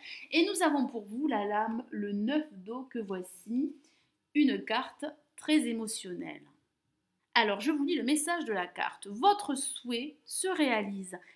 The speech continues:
Les soucis s'estompent, l'amour de la vie. Effectivement, votre souhait pourrait se réaliser, quel qu'il soit, grâce à votre esprit ingénieux,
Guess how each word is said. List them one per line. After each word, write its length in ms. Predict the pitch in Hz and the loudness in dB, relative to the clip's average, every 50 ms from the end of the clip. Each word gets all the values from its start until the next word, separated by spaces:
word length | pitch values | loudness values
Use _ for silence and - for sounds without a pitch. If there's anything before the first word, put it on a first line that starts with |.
| _ _ - | _ _ 2
Les 160 | 269 392 440 | 4 4 6
soucis 380 | 440 453 381 311 302 - 381 339 | 4 4 0 0 -2 -2 -2 -2
s'estompent, 640 | - 294 269 277 - - 233 220 214 220 214 - - _ _ - | -2 -2 -2 -2 -2 -2 -2 -2 -2 -4 -8 -10 -18 _ _ -2
l'amour 540 | 233 254 294 311 285 302 311 339 320 311 | 2 6 6 6 8 8 6 6 6 2
de 100 | 240 240 | 0 0
la 220 | 240 220 202 202 202 | 0 0 0 0 -2
vie. 300 | 196 180 180 180 180 - - - - - - _ - | -6 -10 -14 -16 -16 -16 -16 -20 -20 -20 -20 _ 0
Effectivement, 960 | 370 392 - 392 370 311 285 - 302 294 262 262 247 240 226 233 285 370 480 359 269 | 2 2 4 4 2 0 0 0 0 2 2 4 4 4 4 2 2 2 0 -2 0
votre 340 | 269 370 403 392 - 320 294 | 2 2 0 2 0 0 0
souhait 560 | 277 - - - - 233 226 220 233 - - - _ _ | 0 0 -2 -4 -4 -4 -4 -4 -4 -6 -10 -14 _ _
pourrait 320 | - 302 302 285 381 392 | 0 0 2 4 4 4
se 160 | 381 - 277 | 4 2 2
réaliser, 960 | 247 240 214 240 269 269 247 220 208 202 196 196 190 208 254 302 339 320 311 - _ | 2 0 2 2 2 4 4 2 2 0 -2 -4 -4 -2 0 0 -2 -2 -8 -12 _
quel 240 | - 320 320 311 294 | -2 0 0 0 0
qu'il 220 | 277 - 240 214 | -2 -4 -4 -4
soit, 480 | - - - - 190 180 202 - - - _ _ - - - - _ | -4 -6 -6 -6 -6 -6 -6 -8 -12 -18 _ _ -20 -20 -20 -14 _
grâce 380 | 254 247 262 294 349 359 349 339 | -4 -2 2 4 4 4 4 4
à 60 | 311 | 2
votre 280 | 247 262 262 269 - 302 | 2 2 -2 -2 -2 -4
esprit 640 | 285 269 - - - - - 285 285 269 269 262 - - | -4 -4 -6 -10 -12 -4 0 4 4 4 4 2 0 -4
ingénieux, 840 | 240 233 226 220 202 214 220 214 208 202 202 196 208 233 285 302 - | -4 -2 -2 -2 -2 -2 -2 -2 -2 -2 -2 -2 -2 -2 -4 -4 -6